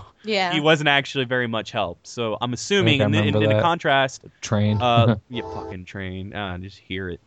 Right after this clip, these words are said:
Speaker 2: But yeah, in, in your, in your, um, set of decisions,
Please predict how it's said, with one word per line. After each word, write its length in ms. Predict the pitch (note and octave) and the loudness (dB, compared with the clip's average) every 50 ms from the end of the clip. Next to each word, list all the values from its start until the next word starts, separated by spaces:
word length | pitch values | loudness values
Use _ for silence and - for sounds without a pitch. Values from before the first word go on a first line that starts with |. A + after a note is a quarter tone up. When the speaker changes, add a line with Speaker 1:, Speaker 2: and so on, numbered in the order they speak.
| _ _ _ _ _ _ _ _ _ _ _ | _ _ _ _ _ _ _ _ _ _ _
Speaker 2:
But 140 | - A#2+ B2 | 0 2 4
yeah, 220 | C3+ C3+ A#2+ A2+ | 4 4 4 4
in, 260 | G#2+ G#2+ C3 C3+ C#3 | 2 2 2 0 0
in 180 | C#3+ B2+ D3 D3 | 0 -2 0 2
your, 300 | D3 D#3+ F#3 F#3 F3 E3+ | 4 4 6 6 6 4
in 160 | - D3 D3 | 2 2 0
your, 500 | D3+ F3 F#3 F3 E3+ D#3+ D3+ C#3+ - - | 2 2 2 4 4 2 2 0 0 0
um, 480 | B2 C3 C3 A#2+ A#2+ A2 G2+ G2 F#2+ - _ _ _ _ _ _ - | 2 4 4 4 2 0 -2 -6 -8 -12 _ _ _ _ _ _ -20
set 200 | - - - C#3+ | -6 -2 -2 -2
of 60 | C#3 | -2
decisions, 640 | B2+ - - D3 C3 A2+ B2+ B2+ B2 A#2+ A#2 A2+ - | -2 -2 0 0 0 0 0 -2 -2 -2 -2 -6 -10